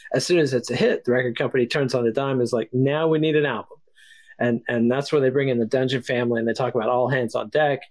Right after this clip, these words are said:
And that's how they kinda introduced the Goody Mob, because the whole Dungeon Family crew gets in there, is writing bars, contributing, you know, CeeLo Green and company are all contributing to that first Outkast album. And then from there, then they introduced the Goody Mob,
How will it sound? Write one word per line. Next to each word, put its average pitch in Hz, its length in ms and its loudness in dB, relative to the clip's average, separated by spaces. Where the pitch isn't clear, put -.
And 143 80 2
that's 170 220 -2
how 170 80 0
they 131 120 0
kinda 131 220 -2
introduced 123 480 0
the 135 60 -14
Goody 156 240 2
Mob, 107 280 -4
because - 460 -6
the 120 80 0
whole 156 320 2
Dungeon 139 300 0
Family 123 320 0
crew 139 420 2
gets 147 220 -2
in 135 140 2
there, 123 180 2
is 117 140 0
writing 135 240 0
bars, 120 340 0
contributing, 131 920 0
you 117 80 -2
know, 120 60 2
CeeLo 127 400 0
Green 123 240 0
and 110 100 -2
company 117 500 -2
are 135 140 0
all 120 420 0
contributing 139 480 0
to 113 80 -4
that 113 200 -2
first - 240 -2
Outkast 120 460 -2
album. 107 420 -2
And 139 120 2
then 143 100 2
from 131 160 -2
there, 127 220 0
then 120 200 0
they 110 220 -2
introduced 107 480 -6
the 117 60 -6
Goody 113 240 0
Mob, 101 380 -6